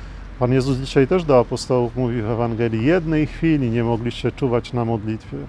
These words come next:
posnęli”. Obyśmy nie przespali swojego powołania, obyśmy nie przespali swojej świętości. Nawet jeżeli masz dylematy, to dobrze, że masz dylematy.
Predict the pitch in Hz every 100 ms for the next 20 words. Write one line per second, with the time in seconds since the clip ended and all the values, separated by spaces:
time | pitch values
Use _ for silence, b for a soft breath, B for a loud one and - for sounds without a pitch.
0 | - 160 - 190 180 147 113 113 - -
1 | - - - - - - - - - -
2 | 147 131 139 139 135 123 B B B B
3 | B 123 131 165 165 - 156 135 - -
4 | - - - 160 135 110 107 95 - -
5 | 127 123 110 120 - 101 117 113 107 107
6 | 101 - - 143 139 151 - 143 139 143
7 | 170 190 - 165 - 160 151 - 151 143
8 | 131 - 139 123 131 113 - - - -
9 | - - - - - - - - - -
10 | 247 240 196 202 185 180 147 156 143 127
11 | 110 - 139 139 - - - 233 311 196
12 | 156 147 135 120 135 120 110 107 -